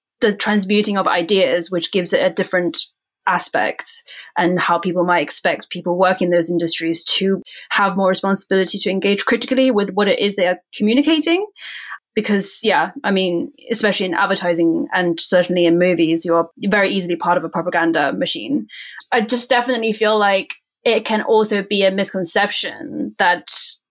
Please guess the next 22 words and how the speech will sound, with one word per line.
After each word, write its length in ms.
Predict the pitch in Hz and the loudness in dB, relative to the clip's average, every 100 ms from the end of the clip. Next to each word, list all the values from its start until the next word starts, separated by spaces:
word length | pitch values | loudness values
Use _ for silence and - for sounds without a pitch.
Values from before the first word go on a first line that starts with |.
| _ | _
people 400 | - 202 208 196 | -4 -2 0 2
in 160 | 190 190 | 2 2
those 560 | 185 185 185 - - - | 2 2 0 -4 -4 -8
roles 420 | 202 196 190 185 | 0 4 4 4
are 140 | 185 175 | 0 0
not 420 | 185 190 - - - | 2 2 0 -4 -2
also 760 | 196 180 185 165 165 165 165 - _ | -2 0 0 2 2 0 -4 -8 _
tiny 340 | - 196 196 190 | -2 0 0 -2
cogs 440 | 196 185 175 - | 0 0 0 -4
in 480 | - 175 170 165 190 - _ _ _ | -2 2 2 2 -2 -10 _ _ _
a 80 | 196 | -2
machine. 760 | 180 175 190 175 165 170 165 196 _ _ _ | 0 0 -2 0 2 2 -2 -6 _ _ _
Like, 220 | 196 - | -2 0
it's 140 | 233 220 - | 0 0 2
actually, 460 | 220 214 214 208 | 2 0 0 0
in 260 | 202 214 202 | 0 0 0
many 200 | 208 208 | 0 0
instances, 440 | 202 202 180 185 | -2 -6 -8 -6
a 40 | 180 | 0
very 200 | 196 - | 0 2
unglamorous 640 | 202 202 196 196 196 - | 0 2 0 0 -2 -2
job 380 | 196 196 254 247 | 0 2 0 -2